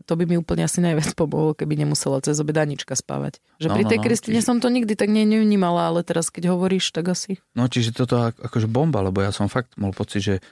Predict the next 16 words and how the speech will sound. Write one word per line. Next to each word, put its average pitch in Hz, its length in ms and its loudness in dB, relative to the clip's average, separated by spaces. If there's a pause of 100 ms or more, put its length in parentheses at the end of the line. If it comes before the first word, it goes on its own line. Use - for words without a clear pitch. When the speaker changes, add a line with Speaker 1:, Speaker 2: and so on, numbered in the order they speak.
(120)
Speaker 2:
čo - 160 -2
ja 107 120 4
do 104 100 2
toho 101 220 0
idem 101 240 2
rozprávať, 101 540 -2
ne? 92 140 0 (380)
Čo, - 160 -20
čo, - 160 -20 (240)
čo - 120 -8
ja 92 120 0
sa 92 180 -4
im 87 120 0
tam 87 160 -2
do 85 100 -2
toho 87 380 -4